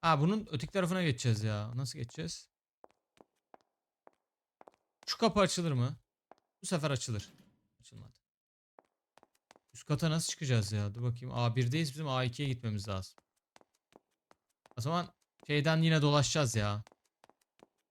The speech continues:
Demin kapı açıldı ya. Şun-, şuna niye giremedim ben? Ne var orada merak ettim ha. Tamam.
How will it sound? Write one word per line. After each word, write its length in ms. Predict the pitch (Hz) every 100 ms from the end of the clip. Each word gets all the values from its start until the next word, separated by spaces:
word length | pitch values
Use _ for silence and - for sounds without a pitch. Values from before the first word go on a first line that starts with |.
| _ _ -
Demin 140 | 131
kapı 240 | 123 120 135
açıldı 320 | 123 135 143
ya. 220 | 123 92 - _ _ _ - _ _ _ _ _ _ _ _ _ _ - _ _ _ - _ -
Şun-, 260 | 349 311
şuna 240 | 170 339 403
niye 200 | 349 330
giremedim 500 | 254 196 156 131 120
ben? 220 | 127 113 - - _ _ _ _ _ _ _ _ _ _ _ _ _ _ - - - - - - - - _ - - - - - - - _ - _ _ - _ - - _ - - _ _ _ 196
Ne 60 |
var 140 | 214 185
orada 180 | 170
merak 320 | 170 156 151 127
ettim 240 | 117 117
ha. 200 | 110 110 - _ _ _ _ _ _ _ _ _ - _ _ _ _ - _ _ _
Tamam. 280 | - 107 -